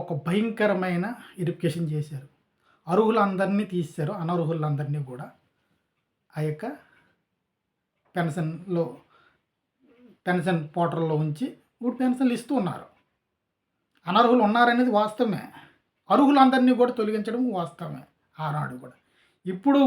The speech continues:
కూడా అదే పద్ధతి, వైఖరి అవలంబించడం జరుగుతుంది అని నా భయం. అయితే అర్హులకి తప్పనిసరిగా చంద్రబాబు నాయుడు గారు పెన్షన్ ఇవ్వాలి. అర్హులు ఎంతమంది ఉన్నా వాళ్ళందరికీ కూడా పెన్షన్ ఇస్తామని ఆయన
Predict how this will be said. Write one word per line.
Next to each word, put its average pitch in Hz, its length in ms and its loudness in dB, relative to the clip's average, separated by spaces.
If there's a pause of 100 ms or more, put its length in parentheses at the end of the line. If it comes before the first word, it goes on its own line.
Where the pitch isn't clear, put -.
కూడా 180 220 8 (640)
అదే 180 220 0 (120)
పద్ధతి, 180 360 -4 (540)
వైఖరి 175 400 0 (460)
అవలంబించడం 160 1600 -6
జరుగుతుంది 151 500 -2 (260)
అని 175 140 -4 (160)
నా 156 60 -2 (120)
భయం. 143 260 -6 (960)
అయితే 233 280 6 (1040)
అర్హులకి 247 400 6 (100)
తప్పనిసరిగా 190 680 -4 (180)
చంద్రబాబు 151 420 -4
నాయుడు 147 220 -6
గారు 175 180 -10 (360)
పెన్షన్ 151 380 -4
ఇవ్వాలి. 135 380 -6 (460)
అర్హులు 233 300 2 (140)
ఎంతమంది 233 480 2
ఉన్నా 226 240 0
వాళ్ళందరికీ 180 540 -4
కూడా 175 200 -12
పెన్షన్ 170 320 -12
ఇస్తామని 196 420 -12
ఆయన 240 120 -6